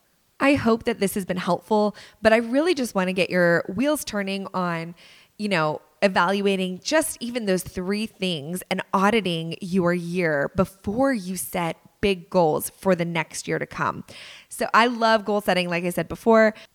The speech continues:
I share a lot about how I set up my schedule for success and how I do a lot of my goal setting. I have a lot of resources about that on my website. You can just go to laylimadi dot com slash shop or slash resources. I've got stuff in both places,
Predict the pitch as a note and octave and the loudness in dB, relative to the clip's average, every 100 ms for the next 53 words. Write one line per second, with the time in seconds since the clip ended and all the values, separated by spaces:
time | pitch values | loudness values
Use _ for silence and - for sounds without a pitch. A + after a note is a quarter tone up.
0 | _ - A3+ - A#3 G3 - F#3 A3 B3 | _ -2 -2 0 0 0 -2 -4 2 2
1 | - G3 D#3+ - F#3+ F#3+ - F3 - A#3+ | 2 -2 -2 -2 0 2 0 -4 -2 0
2 | A#3+ F3+ G3 - G#3 G3 G3 F#3 - F3+ | 0 -4 -6 0 0 0 0 -2 -6 -8
3 | - G3+ G#3 F#3 F#3 F#3 E3+ E3+ A3 G#3+ | -2 -2 -2 -4 -2 0 -2 0 0 0
4 | G3 F3+ F#3 F3 G3+ G3+ - F#3 F#3 F3+ | 0 -2 -2 -2 2 2 4 0 0 -2
5 | - - F3+ F#3+ F3 F#3 A3+ G#3+ G3+ F#3+ | -6 -4 -2 0 2 2 2 -2 -2 -2
6 | F#3 F#3+ F3+ F3 - E3+ F3 F3+ E3+ E3+ | -2 0 0 -2 -4 0 2 2 2 0
7 | - F3 G3+ F#3 F3 - E3 D#3 - E3 | 2 2 2 2 2 0 -2 -2 -6 -8
8 | F3 F3 D#3+ D#3+ E3 F3+ E3+ D#3+ D#3+ E3 | -4 -4 -2 -2 -2 -2 0 -2 0 2
9 | E3+ - F3 D#3+ D#3 D#3 - E3 D#3+ - | 2 2 -2 0 -2 -6 -6 -2 -2 -2
10 | - A#3+ C4 B3+ - - - F#3 F3 F3 | 0 4 4 2 -6 -12 -6 -4 -2 -2
11 | D#3 - F3 A3 B3 A3+ G3+ G3 F#3+ E3+ | -4 -4 -4 -2 -2 -2 -2 0 2 2
12 | D#3 E3 - - - G3+ - D#3 D3+ C#3+ | 0 0 -2 -6 0 0 0 -4 -4 -8
13 | - C4 C4+ C4+ B3+ B3 | -2 0 0 2 0 0